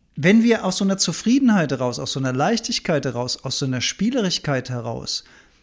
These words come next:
wenn wir jetzt mal von Frequenzen und Schwingungen sprechen wollen, dann sind wir da ja viel höher frequenter, als wenn wir das aus so einer Verbissenheit, aus einer Verkrampftheit heraus, aus einem Mangel heraus tun.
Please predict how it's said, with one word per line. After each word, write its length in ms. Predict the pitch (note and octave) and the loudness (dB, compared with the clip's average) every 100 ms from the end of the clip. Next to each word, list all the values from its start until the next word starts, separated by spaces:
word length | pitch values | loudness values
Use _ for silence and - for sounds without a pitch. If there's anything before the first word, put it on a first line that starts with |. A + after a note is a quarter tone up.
| _ | _
wenn 160 | D3 D#3+ | -2 2
wir 80 | |
jetzt 160 | E3 E3+ | 0 2
mal 160 | F3 E3 | 0 2
von 240 | F3 E3+ | 0 -2
Frequenzen 680 | - D#3+ C#3+ F3 A#3+ B3 G3 | 0 -2 2 4 4 4 -2
und 100 | E3+ | 0
Schwingungen 540 | F#3 A#3 C4 G#3 E3 | 2 4 4 4 2
sprechen 480 | - - C3+ D3+ B2+ | -2 -4 -2 -2 -2
wollen, 320 | C#3 E3 F3+ | 0 0 0
dann 140 | D#3+ | 0
sind 200 | D#3+ G3 | 0 0
wir 140 | F#3 E3+ | 0 0
da 360 | C#3 D#3+ G#3+ | 0 -2 0
ja 240 | A#3 G#3+ G#3 | -2 -2 -4
viel 580 | - - G#3 A3+ G#3+ B2+ | -4 -2 2 2 2 2
höher 280 | F3+ G3+ | 2 2
frequenter, 800 | G3 - E3 - C#3+ D#3 E3 D#3+ | -4 -8 -10 -6 -6 -2 -2 -2
als 220 | D#3+ D#3 D3 | -2 -6 -4
wenn 160 | D3+ | -2
wir 80 | D#3+ | -2
das 220 | D#3 D#3 | 0 -2
aus 220 | - D#3+ | -2 -4
so 60 | - | -2
einer 160 | E3 D#3+ | -2 0
Verbissenheit, 1080 | - D3 G#3 A3+ A3+ F#3 E3 D3 D3+ C#3+ | 0 2 2 4 4 4 6 4 4 0
aus 260 | D3 D3 - | -2 -2 -4
einer 580 | D3+ D#3+ D#3+ D3+ C#3+ C#3+ - - - - - | -4 -2 0 2 0 -2 -8 -20 -20 -20 -4
Verkrampftheit 880 | E3 D#3+ - F#3+ A3+ - F3+ D#3 | -2 -2 0 2 2 0 0 0
heraus, 320 | D3+ C3+ C#3+ C#3+ | 2 2 2 2
aus 120 | - | -2
einem 340 | D#3+ D3+ D3+ D#3 | 0 2 4 4
Mangel 300 | G3+ A#3 F#3 | 4 4 4
heraus 520 | C#3 B2 B2 B2+ - | 2 0 -4 -6 -8
tun. 460 | B2+ C#3+ G3 A#3 | -6 -2 0 -2